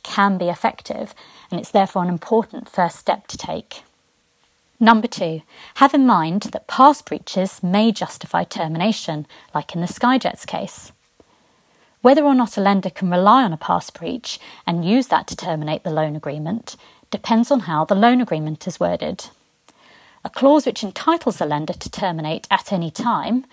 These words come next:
like in the Skyjets case, may, on the face of it, allow the lender to terminate for historic breaches of the loan agreement. This is the way that many loan agreements are drafted because it reflects the standard L M A wording. So it's clearly a powerful tool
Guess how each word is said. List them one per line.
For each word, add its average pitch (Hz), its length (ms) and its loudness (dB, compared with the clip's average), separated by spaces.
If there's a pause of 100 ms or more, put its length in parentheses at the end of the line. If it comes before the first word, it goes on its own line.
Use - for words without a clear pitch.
(180)
like - 180 -4
in 180 60 0
the 165 60 -4
Skyjets - 560 0
case, - 520 -10 (600)
may, 254 260 4
on 160 120 0
the 156 60 -4
face - 320 -4
of 165 100 -6
it, - 340 -6 (100)
allow 175 300 4
the 190 100 0
lender 156 280 -2
to - 140 -10
terminate 160 680 -6
for 165 240 -2
historic 254 640 0
breaches - 360 -8
of 170 100 -8
the 165 80 -8
loan 156 220 0
agreement. 156 600 -10 (760)
This 277 160 2
is 285 100 -2
the 240 60 -4
way 226 120 4
that 208 100 -2
many 254 280 4
loan 165 200 2
agreements 160 460 -6
are 190 40 0
drafted - 760 0
because 202 200 -6
it 233 80 -8
reflects - 400 -2
the - 80 -6
standard 165 520 -4 (120)
L 170 140 -2
M 170 120 -4
A 170 140 -8
wording. 175 540 0 (1080)
So - 140 0
it's 208 120 -2
clearly 247 400 4
a 156 60 0
powerful 240 520 2
tool 165 460 -2